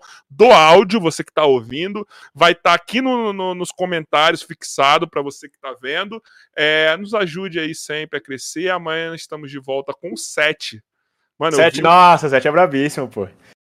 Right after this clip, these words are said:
Speaker 1: eu
Speaker 2: Sete é
Speaker 1: vi
Speaker 2: amigo
Speaker 1: o
Speaker 2: nosso
Speaker 1: filme do
Speaker 2: também.
Speaker 1: Demon Slayer ontem só por causa que eu ia, ia vir trocar ideia com ele, mano, que eu tava procrastinando pra caralho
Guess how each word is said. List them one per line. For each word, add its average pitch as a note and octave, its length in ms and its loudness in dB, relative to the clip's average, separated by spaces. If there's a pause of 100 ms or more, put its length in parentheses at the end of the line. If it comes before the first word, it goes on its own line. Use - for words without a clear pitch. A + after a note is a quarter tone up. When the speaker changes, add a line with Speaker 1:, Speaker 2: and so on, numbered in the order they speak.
Speaker 1:
eu D#3 140 0
Speaker 2:
Sete B2 140 0
é - 20 0
Speaker 1:
vi C3+ 60 0
Speaker 2:
amigo C#3+ 120 4
Speaker 1:
o D3+ 40 4
Speaker 2:
nosso C#3 160 4
Speaker 1:
filme F3 80 -8
do D3+ 120 2
Speaker 2:
também. A#2 100 -2
Speaker 1:
Demon E3 260 -4
Slayer D3 400 -4
ontem C#3+ 180 -10
só E3 80 -12
por D#3+ 100 -18
causa D#3+ 300 -8 (180)
que - 60 -12
eu D#3 160 -4
ia, D3+ 180 -4 (140)
ia D3 160 -6
vir D3 160 -14
trocar D3 320 -6
ideia C#3+ 180 -6
com C#3+ 200 -14
ele, B2 120 -8
mano, B2 220 -12
que - 80 -16
eu B2 40 -20
tava C#3+ 180 -4
procrastinando F3+ 920 -8
pra E3 160 -8
caralho C#3 600 -6